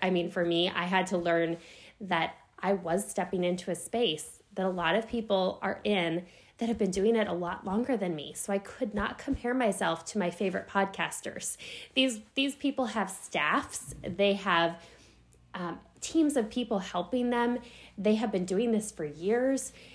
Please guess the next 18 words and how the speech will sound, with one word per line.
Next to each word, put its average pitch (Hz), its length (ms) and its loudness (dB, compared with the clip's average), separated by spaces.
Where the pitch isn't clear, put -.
They 196 280 6
can 190 280 0
book 180 240 -2
celebrity, 165 560 -2
you 180 100 -8
know, 156 120 -12
interviews. 262 640 4
They 247 140 0
can 269 120 -6
do 269 220 -2
all 233 180 -4
these 285 220 0
things. 240 320 0
And 190 80 0
what 190 100 0
I 190 180 0
learned 214 500 0
is 180 340 2